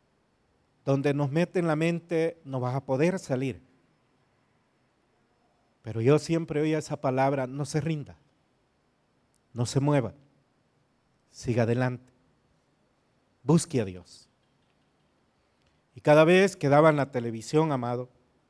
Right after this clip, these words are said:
yo ponía mis manos y le decía, "Señor, yo quiero estar en esa iglesia." Recuerdo que llega el pastor Maravilla los días miércoles y me dice, "Edwin, ¿estás orando para que Dios te saque de este lugar?"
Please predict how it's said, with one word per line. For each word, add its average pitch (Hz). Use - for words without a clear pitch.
yo -
ponía 160
mis 185
manos 175
y 165
le 151
decía, 135
"Señor, 147
yo 156
quiero 135
estar 135
en 139
esa 139
iglesia." 143
Recuerdo 147
que 117
llega 135
el 127
pastor 127
Maravilla 131
los 110
días 131
miércoles 131
y 123
me 120
dice, 120
"Edwin, 135
¿estás -
orando 135
para 110
que 123
Dios 127
te 131
saque 123
de 123
este 120
lugar?" 120